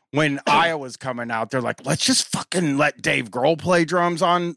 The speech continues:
Speaker 1: some shit and some other stuff, and, like, let's fucking boot the Keg people and just split this money four or five ways instead," you know? 'Cause
Speaker 2: I
Speaker 1: the
Speaker 2: love,
Speaker 1: Keg guys
Speaker 2: uh,
Speaker 1: offer nothing. The Keg guys offer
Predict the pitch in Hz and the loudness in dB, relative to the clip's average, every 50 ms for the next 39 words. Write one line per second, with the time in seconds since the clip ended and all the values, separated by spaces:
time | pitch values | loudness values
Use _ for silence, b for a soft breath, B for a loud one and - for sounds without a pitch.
0 | - _ _ - - - 170 170 175 175 160 - - 175 170 170 170 135 127 131 | -12 _ _ -2 0 2 4 4 4 4 2 2 4 4 4 4 2 0 -4 -6
1 | 123 - 156 139 139 151 156 160 175 160 143 - - 170 160 156 160 - - 135 | -2 0 0 2 4 4 4 4 2 0 -2 0 2 4 4 4 2 2 0 -2
2 | 127 127 127 131 123 117 104 B B B B B B B B 151 196 - - - | 0 2 2 2 0 0 -2 B B B B B B B B 0 0 0 -2 -2
3 | - 262 226 - - 175 143 123 113 92 - 117 143 185 214 214 - - 135 123 | -4 -4 -4 -4 -6 -6 -6 -8 -10 -8 -2 0 2 2 2 0 -4 -8 -8 -8
4 | - _ - - 147 160 196 208 180 143 104 - 117 107 95 87 - 90 90 87 | -4 _ -2 0 2 2 0 0 -2 -6 -8 -6 -6 -6 -8 -8 -8 -8 -6 -4
5 | 87 98 110 117 110 147 131 - - - - - 151 190 202 - - 160 131 - | -2 -2 0 0 0 0 2 2 0 0 0 2 2 2 0 -2 -6 -6 -4 -4
6 | - 117 127 135 160 175 151 120 101 - - - 170 170 185 170 143 120 - - | -4 -2 0 0 2 0 -2 -4 -8 -10 -6 -4 0 2 2 2 2 0 -2 -2
7 | - 117 139 180 208 185 123 95 90 104 107 104 98 95 82 85 104 104 98 95 | 0 2 4 4 4 2 0 -2 -6 -8 -8 -8 -8 -10 -10 -8 -8 -8 -6 -6
8 | - - - - 131 170 180 131 92 69 65 55 _ 107 123 135 135 123 123 123 | -6 -4 -2 0 2 2 2 0 -2 -6 -14 -18 _ -2 -2 0 0 0 0 -2
9 | 135 156 156 B B B B B B 233 B - - 165 175 165 156 147 143 156 | -2 -4 -6 B B B B B B -14 B 0 2 2 2 2 2 2 4 6
10 | 165 175 185 185 175 180 185 165 151 147 143 131 131 127 - 196 196 202 190 - | 6 6 6 6 4 4 6 6 6 6 6 4 4 2 2 2 2 2 2 2
11 | 214 185 160 151 143 139 143 151 160 147 - - 127 98 82 B B B B B | 0 0 0 0 -4 0 2 2 2 2 0 -6 -12 -12 -12 B B B B B
12 | - 202 165 - - - 311 349 269 262 285 254 208 185 - 185 180 185 185 - | -4 -4 -2 0 0 2 2 0 0 -2 -2 -2 -2 -2 -2 2 2 2 2 4
13 | - 175 170 | 2 0 0